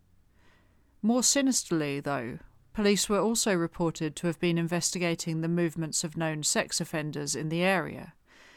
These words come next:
and cross-checking number plates captured on C C T V in the vicinity. On Thursday the eighth of May, a press conference was held in which Daniel's father David,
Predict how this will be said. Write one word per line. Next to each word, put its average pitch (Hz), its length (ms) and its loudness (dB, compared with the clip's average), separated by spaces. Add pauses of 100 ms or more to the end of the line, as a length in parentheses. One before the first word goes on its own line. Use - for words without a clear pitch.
(240)
and 180 140 0
cross-checking 180 680 0
number 190 280 4
plates - 420 -6
captured 160 420 -4
on 156 120 -2
C 165 200 2
C 156 220 -4
T 147 300 -6
V 170 300 0
in 147 120 -6
the 151 60 -6
vicinity. 160 880 -2 (1800)
On 254 160 0
Thursday 220 480 2
the 170 140 0
eighth - 300 -4
of 156 120 -8
May, 180 540 -4 (280)
a 185 80 -8
press 254 280 0
conference 160 600 -4
was 156 160 -4
held 151 500 -6 (500)
in 185 100 2
which 226 220 0
Daniel's 196 400 2
father 160 400 2
David, 190 640 -2